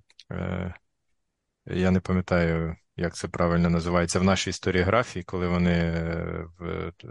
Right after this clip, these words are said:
з-, вбивали поляків, але виявляється, ну, згідно мого друга, то вони також це робили проти чехів, і тому от, е,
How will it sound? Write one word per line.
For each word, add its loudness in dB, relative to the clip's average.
з-, -12
вбивали 2
поляків, 2
але 4
виявляється, 4
ну, 4
згідно 2
мого 4
друга, 2
то 0
вони 4
також 0
це 0
робили 2
проти 0
чехів, 0
і -4
тому 2
от, -4
е, -2